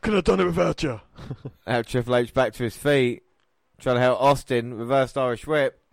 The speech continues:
Speaker 1: Austin misses the back elbow. Oh, a move that James likes. Both men clothesline each other down.
Speaker 2: And now Mankind slowly get back to his feet after that unprotected chair shot to the head.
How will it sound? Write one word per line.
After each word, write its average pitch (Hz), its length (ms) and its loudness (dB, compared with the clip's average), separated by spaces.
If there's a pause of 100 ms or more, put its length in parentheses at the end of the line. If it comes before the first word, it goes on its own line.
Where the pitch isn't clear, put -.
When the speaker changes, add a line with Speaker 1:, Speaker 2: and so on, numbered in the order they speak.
(220)
Speaker 1:
Austin 143 300 0
misses 147 280 0
the 139 100 -2
back 156 320 0
elbow. 151 520 4 (840)
Oh, 170 680 6
a 143 60 6
move 160 240 4
that 160 180 2
James 175 400 2
likes. 156 340 6
Both 175 300 4
men 165 200 2
clothesline 165 580 4
each 160 180 -4
other 156 280 4
down. 147 460 2 (360)
Speaker 2:
And 101 80 -6
now 110 120 0
Mankind 127 520 2
slowly 131 240 0
get 135 200 0
back 139 160 0
to 139 100 -4
his 123 120 -4
feet 151 280 0
after 127 240 -2
that 131 120 2
unprotected 127 440 -4
chair 147 240 2
shot 127 220 -4
to 127 80 -10
the 113 80 -2
head. 127 320 0